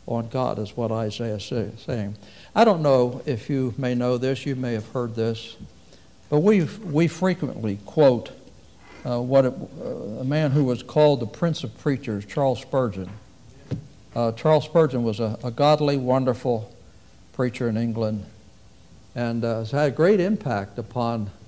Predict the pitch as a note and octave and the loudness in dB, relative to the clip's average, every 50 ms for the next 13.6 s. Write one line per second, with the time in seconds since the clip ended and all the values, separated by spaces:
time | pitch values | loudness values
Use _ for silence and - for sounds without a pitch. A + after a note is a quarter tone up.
0 | - - - - - - - - - - - B2+ B2+ B2+ C#3 D3+ D#3 C3 A2 G#2+ | -20 -20 -20 -20 -20 -20 -20 -20 -20 -18 -8 -2 0 2 4 4 2 2 0 -2
1 | G2 G2 G2 - - - - - - - - - - - - - - - - - | -2 -4 -6 -10 -12 -14 -18 -20 -20 -20 -20 -20 -20 -20 -20 -20 -20 -20 -10 -4
2 | C#3+ C3+ B2+ B2 A2+ - - D3+ C#3 A#2+ - - C3+ A#2+ G#2+ A#2+ C#3 E3+ G#3 F3 | -2 -2 -2 -2 -6 -4 -4 -4 -4 -4 -4 -2 -2 -2 -2 -4 -4 -4 -4 -4
3 | B2+ - - - G#2 A2 A2 - - - - - - - - - - - - - | -6 -8 -8 -8 -8 -8 -8 -12 -16 -20 -20 -20 -20 -20 -20 -20 -20 -20 -20 -20
4 | - - - - B2 A#2+ A2 D3+ D3+ C#3 D3 D3+ C#3+ C3+ B2+ B2 D3 D3 C#3+ B2+ | -20 -18 -8 -4 -4 0 0 0 0 2 2 2 2 2 2 2 2 2 2 2
5 | A#2+ C3 B2+ A2 - - - F3 F3 E3 E3 A#2 D#2+ A2 - - - - - - | 2 0 -2 -2 -2 -6 -6 -4 -4 -4 -6 -8 -10 -10 -14 -20 -20 -20 -20 -20
6 | - - - - - - - - - - - C#3+ C#3+ E3+ G#3+ G#3+ G#3 G3 F3 D#3+ | -20 -20 -20 -20 -20 -20 -20 -20 -20 -8 0 2 6 6 6 6 6 4 2 2
7 | D#3+ D3+ C#3 B2 - F3+ D#3 C#3+ B2 A#2+ A#2 B2+ D3+ E3 D3 A#2 G2+ G2+ G2+ G2 | 2 2 2 0 0 0 0 0 0 0 0 2 2 2 2 2 0 -2 -4 -6
8 | - - - A#2+ G#2+ A2 G2+ - C#3 B2+ A#2+ A#2 - - A2+ A#2 A#2+ B2 B2 A#2 | -12 -12 -10 -10 -10 -10 -8 -4 -2 -2 -2 -4 -6 -6 -4 -2 -2 -2 -4 -6
9 | - - A2 G#2+ - - D#3+ F3 G3 F#3+ D#3+ - - - F3+ F3+ F3+ D#3 - - | -6 -6 -8 -8 -4 -2 0 2 2 0 0 -4 -6 -2 0 0 0 -2 -2 -4
10 | A2+ G#2+ G#2+ - - - - - - - - - - D3+ D#3 D3+ D3+ - D3+ C#3+ | -4 -4 -4 -8 -10 -18 -20 -20 -20 -20 -18 -4 -2 -2 -2 -2 -4 -4 -2 0
11 | C3+ B2+ B2 A2 - - - - - - - - E3+ F#3 F3 D3 A#2 G#2 F#2+ F2 | 0 0 0 -2 -6 -10 -18 -20 -20 -16 -6 -4 -4 -2 -2 -2 -2 -2 -4 -6
12 | F2+ - - - B2 G#2+ A2 G#2+ - D3+ D#3 D3+ D3+ - - - - - C3+ A2 | -8 -10 -8 -8 -8 -8 -8 -4 -2 -2 -2 -4 -6 -14 -18 -18 -16 -14 -14 -14
13 | - - - D3+ C#3 B2+ - - B2 F#2 F2+ F2 | -12 -2 -2 0 0 0 -4 -6 -8 -8 -8 -10